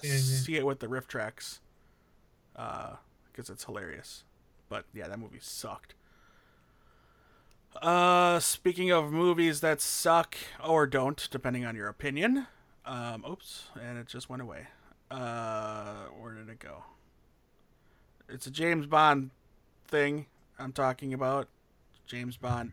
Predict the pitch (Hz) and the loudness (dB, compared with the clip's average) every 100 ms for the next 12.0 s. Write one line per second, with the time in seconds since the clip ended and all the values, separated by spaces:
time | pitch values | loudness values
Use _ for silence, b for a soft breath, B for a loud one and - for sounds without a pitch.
0 | - - - 135 - 185 208 214 160 - | -14 -12 -12 -12 -4 4 8 8 6 2
1 | 175 180 - 113 110 - b b b b | 4 4 6 6 6 2 b b b b
2 | 185 208 165 185 185 190 180 - 190 170 | 6 6 8 6 6 4 0 0 2 2
3 | 156 151 151 123 104 - - 127 - 131 | 4 6 6 2 -2 -6 -12 -8 -4 -4
4 | 127 135 135 127 - 147 143 127 139 139 | -6 -4 0 0 -2 -2 0 0 0 2
5 | 143 143 - B B B B B - 117 | 2 0 -8 B B B B B -14 -6
6 | 113 110 107 92 120 113 120 135 131 123 | -4 -2 -4 -6 -6 -8 -8 -6 -4 -4
7 | 120 127 120 113 - - 156 147 165 151 | -4 -10 -10 -12 -14 -8 -6 -4 -6 -8
8 | - 143 - 82 - b b b b b | -6 -6 -6 -12 -18 b b b b b
9 | _ _ _ _ - 110 95 95 - 117 | _ _ _ _ -8 -6 -4 -4 6 6
10 | 107 104 104 101 95 98 95 87 107 98 | 6 2 2 0 2 0 0 -2 0 0
11 | 98 - 104 92 95 92 98 98 95 | -2 -2 -2 0 -2 -2 -2 0 0